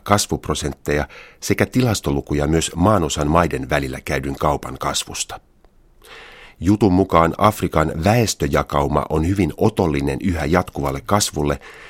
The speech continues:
kun tämän päivän afrikkalaiset lapset ja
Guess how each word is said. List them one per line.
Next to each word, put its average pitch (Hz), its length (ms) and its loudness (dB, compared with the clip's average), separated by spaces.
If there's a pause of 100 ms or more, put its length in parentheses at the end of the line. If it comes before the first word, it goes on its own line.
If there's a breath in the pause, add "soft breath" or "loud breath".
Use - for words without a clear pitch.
(200 loud breath)
kun 92 120 2
tämän 120 300 4
päivän 76 320 0
afrikkalaiset 76 840 -2
lapset 85 540 0
ja 73 140 0